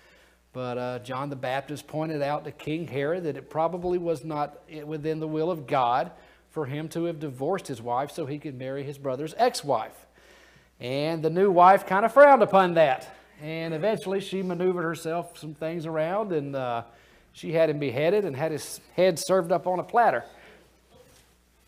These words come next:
Thought my kid, thought my child might would have taken an interest in that one, but <laughs> alas, <laughs> alas, it did not.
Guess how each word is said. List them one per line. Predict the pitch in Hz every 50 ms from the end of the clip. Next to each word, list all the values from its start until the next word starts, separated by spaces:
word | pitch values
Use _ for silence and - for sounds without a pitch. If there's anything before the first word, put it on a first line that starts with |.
| _ _ _ -
Thought | - 185 185
my | 165 147
kid, | 143 - 202 208 202 170 135 -
thought | 208 208 208
my | 170 147
child | - - 208 208 190 170
might | 160 160 156 165
would | 165 156
have | 147 147 - -
taken | - 185 180 170 170
an | 160
interest | 190 196 - 156 147 -
in | 143 139
that | 143 139 131 131
one, | 120 123
but | 127 131 - - - - - -
<laughs> | 156 - - -
alas, | 175 175 175 185 190 185 - - - - - 359 - - - - - 349 - - - 165 - - - -
<laughs> | 208 - -
alas, | 202 190 190 185 175 180 180 202 175 - 190
it | 185 165
did | 175 170
not. | 165 170 170 165 147 - - - -